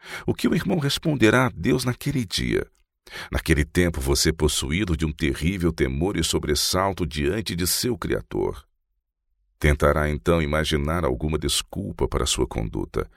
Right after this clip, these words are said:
mas tudo parecerá subterfúgio. Será culpado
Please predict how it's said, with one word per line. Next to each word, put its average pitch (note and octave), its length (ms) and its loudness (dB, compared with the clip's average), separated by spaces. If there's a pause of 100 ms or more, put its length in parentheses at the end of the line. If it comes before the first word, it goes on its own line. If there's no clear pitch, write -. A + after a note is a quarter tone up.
(260)
mas - 220 4
tudo A#2+ 440 -4
parecerá C2 720 2
subterfúgio. - 1000 -2 (640)
Será B1+ 280 2
culpado F#2+ 760 0